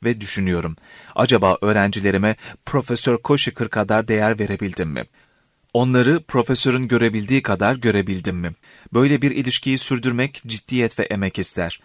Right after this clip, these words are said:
İnsan olmanın evrenselliğini keşfetmiş olmayı gerektirir. Hukuk öğrencisi genç Gültekin'i etkileyen yalnız yabancı hocalar değildi. Doçent Doktor Coşkun Üçok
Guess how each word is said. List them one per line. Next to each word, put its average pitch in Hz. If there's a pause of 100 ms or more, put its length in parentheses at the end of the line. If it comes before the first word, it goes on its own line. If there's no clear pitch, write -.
İnsan 113
olmanın 104
evrenselliğini 104
keşfetmiş -
olmayı 92
gerektirir. 85 (500)
Hukuk 185
öğrencisi 165
genç 170
Gültekin'i 139
etkileyen 123
yalnız 131
yabancı 113
hocalar 101
değildi. 92 (460)
Doçent 110
Doktor 113 (180)
Coşkun 113
Üçok 107